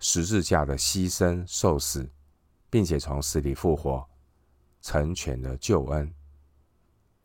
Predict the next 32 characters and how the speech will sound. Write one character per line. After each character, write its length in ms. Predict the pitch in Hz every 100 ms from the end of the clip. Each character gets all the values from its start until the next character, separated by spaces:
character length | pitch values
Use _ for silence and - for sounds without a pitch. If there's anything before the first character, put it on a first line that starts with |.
| _
因 180 | - 113
此， 320 | - - 64 - _ _ _ _ _ _ _ _ _ _ _
罪 380 | - 135 95 78
人 300 | 73 67 71
得 200 | - 71 71
救， 280 | 90 73 67 - - -
那 300 | 80 65 - - -
唯 360 | 87 80 90 -
一 180 | 120 120
的 120 | - 67
出 320 | - 82 80
路， 200 | 80 67 - - _ _ _
就 280 | - 82 64 -
只 160 | - 73
能 180 | 65 69
够 160 | 76
透 260 | 71 - 69
过 280 | - 67 - - -
耶 220 | 85 82
稣 200 | - 82
的 120 | 67
救 260 | - 76 65
恩。 220 | 67 65 - - _ _ _ _ _ _ _ _ _ _ _ _ _ _ _ _ _ _ _
耶 180 | 101 104
稣 220 | 101 101
是 260 | 95 87 71
新 300 | - 85 82
约 160 | 82
的 120 | 78 71
大 220 | 78 67
祭 220 | - 69
司， 280 | - 71